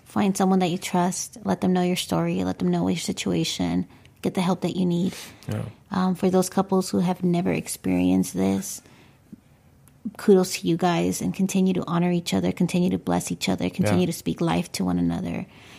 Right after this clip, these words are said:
Speaker 1: And for those couples like ourselves who experienced it once or twice,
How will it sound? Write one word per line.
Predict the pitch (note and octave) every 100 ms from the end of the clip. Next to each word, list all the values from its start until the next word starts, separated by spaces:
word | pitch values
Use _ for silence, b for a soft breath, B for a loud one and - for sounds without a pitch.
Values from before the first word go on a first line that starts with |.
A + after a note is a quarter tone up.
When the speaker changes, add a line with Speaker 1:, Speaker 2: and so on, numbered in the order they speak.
| B
Speaker 1:
And | G3+
for | G3
those | G3 F#3+ -
couples | F#3+ F#3+ F#3 F3 F3 -
like | F3 - -
ourselves | F3 - B3 A#3+ F#3+
who | - F#3 F3 -
experienced | - - - F3+ F#3 E3+
it | F3 F3
once | D#3+ E3+ F#3+ -
or | F3+
twice, | - - - C#3 - G#2 -